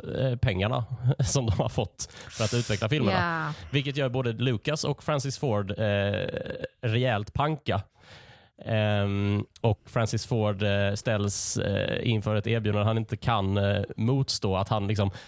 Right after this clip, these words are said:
Speaker 1: eh, han är så här, "Men jag måste gå tillbaka till att liksom, eh, vara en regissör for hire." När en stor filmstudio hör av sig och frågar, "Kan inte du, eh,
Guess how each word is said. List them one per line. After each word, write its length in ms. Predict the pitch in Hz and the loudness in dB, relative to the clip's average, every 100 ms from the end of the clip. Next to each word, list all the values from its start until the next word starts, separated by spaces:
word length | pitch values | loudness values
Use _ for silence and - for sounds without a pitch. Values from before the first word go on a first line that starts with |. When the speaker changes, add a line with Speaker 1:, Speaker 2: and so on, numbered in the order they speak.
| - - | -20 -18
Speaker 1:
eh, 400 | - - - - - - | -8 -8 -8 -12 -16 -6
han 180 | 117 110 | -2 0
är 100 | 104 | 2
så 80 | |
här, 100 | 98 | 2
"Men 100 | 104 | 2
jag 80 | 110 | 2
måste 200 | 117 110 | 2 0
gå 100 | 110 | 0
tillbaka 720 | - 107 117 107 104 - 127 | 0 -2 0 0 -2 -4 -4
till 320 | - 117 95 | 0 0 2
att 160 | 92 92 | 0 0
liksom, 420 | 95 - 92 90 | -2 0 0 2
eh, 60 | 92 - - - - - - | 0 -2 -10 -18 -8 -6 -4
vara 340 | 107 110 98 | -2 0 0
en 160 | 98 101 | -2 -4
regissör 680 | - 110 104 113 117 101 98 | -4 -2 -2 -2 0 -2 -2
for 500 | - 107 87 113 101 | -2 -2 0 0 0
hire." 380 | 90 87 90 92 - - _ 110 | 0 0 -2 -4 -10 -20 _ 0
När 180 | 95 | 2
en 280 | 98 98 95 92 _ | 2 2 0 -4 _
stor 360 | - - 107 98 | -6 -2 0 0
filmstudio 600 | 113 107 107 101 95 107 | 0 0 0 -2 0 0
hör 80 | 110 | 0
av 160 | 101 | -2
sig 300 | 92 95 90 | 0 0 0
och 280 | - 98 - | 0 -2 0
frågar, 260 | - 98 87 | 0 0 0
"Kan 140 | 107 | 0
inte 100 | 98 | 0
du, 260 | 104 104 | 0 2
eh, 60 | 95 | 0